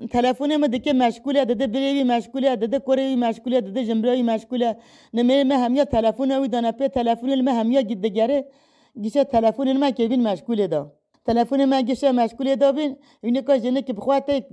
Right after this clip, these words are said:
دکه قیر دکه هوا ته مال ما. ته مال ما بجلا حال مسئله خال ما و بردان سریوی. و ام چون بدر خسته. ام چون بدر خسته.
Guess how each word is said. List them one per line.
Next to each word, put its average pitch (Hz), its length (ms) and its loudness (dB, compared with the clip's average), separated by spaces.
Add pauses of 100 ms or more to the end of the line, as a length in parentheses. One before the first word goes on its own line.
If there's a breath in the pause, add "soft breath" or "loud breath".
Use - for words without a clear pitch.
دکه 269 220 -2
قیر 269 220 -4
دکه 214 300 0
هوا 247 260 2
ته 269 180 -4
مال 247 280 0
ما. 196 240 -2 (680)
ته 247 80 0
مال 269 260 2
ما 277 140 0
بجلا 247 320 0
حال 269 260 0
مسئله 226 400 -2
خال 240 260 -2
ما 226 260 -2
و 262 100 0
بردان 226 460 0
سریوی. 254 540 -2 (840)
و 185 40 -4 (140)
ام 262 380 0
چون 269 220 0
بدر 247 340 2
خسته. 185 500 -6 (540)
ام 247 100 -6
چون 262 200 -2
بدر 269 340 4
خسته. 247 560 -4